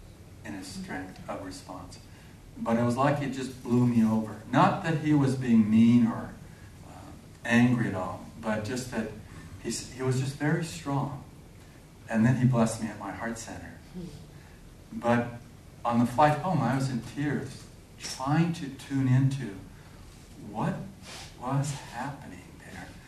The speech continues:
and what is happening for my life. And it was like, I just want to really make sense of this, not from thinking it out a whole lot, um,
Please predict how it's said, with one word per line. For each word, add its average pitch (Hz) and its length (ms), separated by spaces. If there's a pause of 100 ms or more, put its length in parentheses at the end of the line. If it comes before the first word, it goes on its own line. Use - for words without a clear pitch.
(160)
and 117 260
what 147 160 (160)
is 151 320
happening - 540 (920)
for 98 120
my 98 220
life. 113 240 (960)
And 113 500 (720)
it 139 180
was 151 200
like, 165 200
I 156 100
just - 300
want 165 340
to 139 440 (600)
really 175 440
make 123 260
sense 120 400
of 113 100
this, 104 300
not 151 240
from 135 400 (240)
thinking 127 420
it 120 80
out 120 200
a - 40
whole - 220
lot, - 260 (680)
um, 104 380